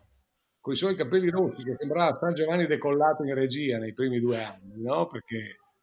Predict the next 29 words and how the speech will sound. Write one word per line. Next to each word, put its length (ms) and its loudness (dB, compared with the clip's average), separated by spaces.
perché 240 -4
questa 300 0
era 140 0
più 180 -8
o 100 -4
meno 160 -6
l'immagine 540 -4
che 100 -2
si 120 -8
ricavava, 680 -4
eh, 640 -8
da-, 260 -4
dalle 240 -2
inquadrature, 1120 0
quell'altro 560 -4
era 280 -2
quello 340 -6
che 160 -6
invece 520 -6
aveva 220 -6
capito 540 -10
co-, 260 -12
cosa 300 -2
sarebbe 340 -6
potuto 380 -18
diventare, 640 -2
e 160 -14
infatti 500 -12
poi, 320 -4